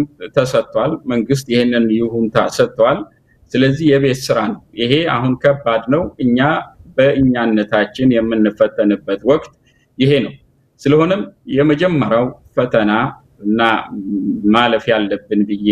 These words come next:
እማምነው አሁን ያለው የኢትዮጵያ እስልምና ጉዳዮች ለስድስት ወር ጊዜ የተሰጠው እና ከዛ ጊዜ ያለፈ በመሆኑ፣ እ፣ የተመረጡትም፣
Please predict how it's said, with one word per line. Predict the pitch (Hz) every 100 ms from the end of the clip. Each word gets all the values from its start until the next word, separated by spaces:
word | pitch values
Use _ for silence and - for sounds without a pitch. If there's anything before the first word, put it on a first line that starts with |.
| 98
እማምነው | 113 110 107 107 135 165 - _ _ _ _ -
አሁን | 139 147 151
ያለው | 123 101 98 104 131 147 147 -
የኢትዮጵያ | 117 113 117 - 110
እስልምና | 107 117 113 110 104 98
ጉዳዮች | 104 113 104 110 107 151 170 - - -
ለስድስት | 117 117 120 107 117 -
ወር | 117 110 - - 107
ጊዜ | 107 117 110 104
የተሰጠው | 110 104 104 101 98 - 117 143 - _ _ _ _
እና | 110 110 113
ከዛ | 117 120 110 120 113 110 - 107
ጊዜ | 107 104 110
ያለፈ | 104 117 104 107 98
በመሆኑ፣ | 98 113 113 117 131 135 285 - _ _ _ -
እ፣ | 110 113 110 107 92 71
የተመረጡትም፣ | 123 131 156 147 143 139 117 - 113